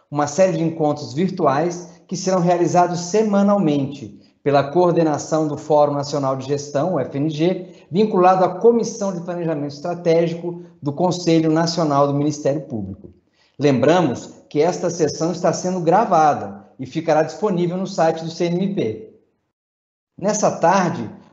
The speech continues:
vamos dialogar com os procuradores-gerais de Justiça do Mato Grosso do Sul, Paulo César dos Passos,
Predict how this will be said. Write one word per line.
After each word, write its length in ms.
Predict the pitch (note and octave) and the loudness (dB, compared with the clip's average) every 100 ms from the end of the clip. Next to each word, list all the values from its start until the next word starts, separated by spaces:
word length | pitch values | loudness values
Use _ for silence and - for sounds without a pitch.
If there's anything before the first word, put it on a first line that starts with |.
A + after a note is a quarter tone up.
| _ | _
vamos 300 | D3+ G#3 F3+ | 0 0 0
dialogar 720 | D3 F#3+ E3 B2+ D#3+ F3 E3+ | 2 4 4 2 0 0 -2
com 80 | E3 | -4
os 100 | E3 | -4
procuradores-gerais 1200 | - D#3+ E3 D#3 C#3+ F3+ G#3 C#3+ D#3+ D3+ E3 D3+ | -4 -4 2 2 2 2 2 2 2 2 2 0
de 80 | |
Justiça 640 | C#3 C3+ - - F3 F3 C3+ | -4 -6 -10 -4 -4 -2 -4
do 140 | A#2+ | -2
Mato 320 | C#3 E3 G3 E3 | -2 0 0 -4
Grosso 380 | C#3 D#3+ D#3 | -2 -2 -2
do 100 | C3 | -8
Sul, 560 | A#2+ - D#3 C#3 - - - _ _ | -10 0 2 2 -4 -14 -20 _ _
Paulo 400 | - F3+ F#3+ F3+ | 2 4 4 2
César 480 | - - D#3 D#3+ C#3+ C3+ | -2 0 2 2 0 -4
dos 160 | B2+ | -8
Passos, 760 | - C#3 D#3 - - G2+ - | -2 0 0 -2 -10 -16 -18